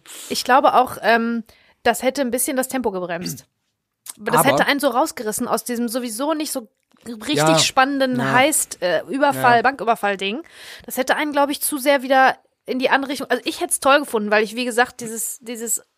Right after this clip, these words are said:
Speaker 1: Raubding gar nicht so spannend finde.
Speaker 2: Mhm.
Speaker 1: Ähm,
Speaker 2: Aber die
Speaker 1: sondern
Speaker 2: Action
Speaker 1: die
Speaker 2: sollte
Speaker 1: Charaktere,
Speaker 2: vorangetrieben
Speaker 1: ja,
Speaker 2: werden
Speaker 1: ja,
Speaker 2: jetzt
Speaker 1: ich
Speaker 2: an dem
Speaker 1: glaube,
Speaker 2: Punkt,
Speaker 1: es
Speaker 2: ne?
Speaker 1: musste vorangehen
Speaker 2: Ja.
Speaker 1: einfach.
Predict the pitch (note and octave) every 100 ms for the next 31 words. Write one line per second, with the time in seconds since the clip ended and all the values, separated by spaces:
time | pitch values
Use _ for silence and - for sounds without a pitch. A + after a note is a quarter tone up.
0 | _ F#3+ A3 A#3 D4+ - G#3+ C4+ C4+ B3
1 | A#3+ A#3+ A3+ - C4 A3 D3 C3+ C3+ C3+
2 | - - - - - G#3+ G#3+ G#3 - _
3 | - - A#3+ A#3+ A3+ A#3 G3 B3 A#3+ D3+
4 | C#4+ A#3+ - C#3+ C#4+ D#4+ D#4+ D4+ C4 B3+
5 | C4 C4 C4+ D4+ C4+ B3+ B3 C4+ C4+ G3
6 | F#3+ G3 G3 F#3 - E3+ A#2+ F#3+